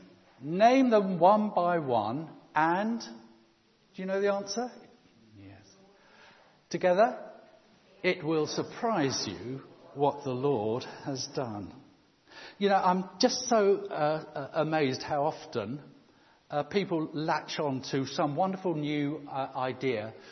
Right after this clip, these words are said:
as though nobody has thought of it before, uh, when the church has known about it for, for years. And maybe it's our fault, actually, for taking our treasures for granted.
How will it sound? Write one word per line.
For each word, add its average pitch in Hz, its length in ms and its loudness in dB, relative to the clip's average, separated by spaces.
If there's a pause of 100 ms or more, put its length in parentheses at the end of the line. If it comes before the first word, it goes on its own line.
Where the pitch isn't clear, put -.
as 127 120 -6
though 147 120 4
nobody 143 460 2
has 127 160 0
thought 127 200 -2
of 113 120 -6
it - 180 -4
before, 110 720 -4 (400)
uh, 143 120 4
when 165 200 2
the 156 80 0
church - 360 -2
has 143 140 -10
known 131 200 -2
about 117 260 -6
it 117 120 -8 (140)
for, 127 220 0 (100)
for 123 160 -2
years. 113 480 -2 (280)
And 156 140 4
maybe 208 220 6
it's 180 200 4
our 151 220 4
fault, 127 360 2
actually, 131 480 -2 (440)
for 170 80 0
taking 156 400 2
our 131 180 0
treasures 131 420 -2
for 123 120 -6
granted. 117 560 -4